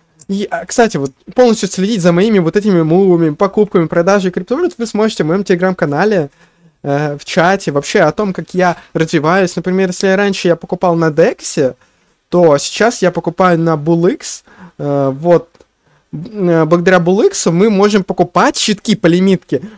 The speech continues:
У многих, наверное, такое было, что, знаете, вот, э, щиток, э, вот вы бы купили, да, по капе,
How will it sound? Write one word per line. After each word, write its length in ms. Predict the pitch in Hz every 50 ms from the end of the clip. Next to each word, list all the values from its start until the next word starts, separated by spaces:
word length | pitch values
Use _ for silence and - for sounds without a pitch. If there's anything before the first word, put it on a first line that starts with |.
| 160 -
У 80 | 185
многих, 380 | 185 214 240 269 254 226 208 -
наверное, 300 | 220 202 208 196 190 180
такое 240 | 196 190 - 202 190
было, 320 | 175 196 302 370 381 269
что, 160 | - - 190
знаете, 320 | 175 220 311 370 - - 160
вот, 240 | 160 156 - - - 180 180 170 _ _ -
э, 100 | 165 165
щиток, 480 | - - 196 185 - - 494 - -
э, 280 | 247 160 151 156 151 - - _ _ _ _ _ _ _ _ _ _ _ -
вот 200 | 202 190 190 202
вы 160 | 214 285 262
бы 100 | 226 220
купили, 360 | - 226 185 - 262 254 196
да, 180 | 151 170 214 240
по 160 | - - 165
капе, 640 | - - 202 208 - - 190 170 156 147 139 135